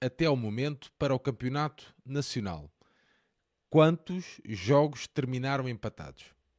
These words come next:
Resposta um, nenhum. Resposta dois, um. Resposta três,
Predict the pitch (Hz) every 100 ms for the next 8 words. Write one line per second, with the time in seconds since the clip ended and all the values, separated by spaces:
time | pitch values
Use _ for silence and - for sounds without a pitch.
0 | _ _ _ _ _ _ _ _ _ -
1 | - - 151 - 151 139 123 87 _ _
2 | _ _ _ _ _ - 107 120 123 156
3 | 233 _ _ _ _ _ _ _ _ -
4 | - - 165 - 147 143 110 95 - -
5 | _ _ _ _ _ _ _ - 175 196
6 | 214 - _ _ _ _ _ - - -
7 | 160 - 160 - 170 156 123 98 - -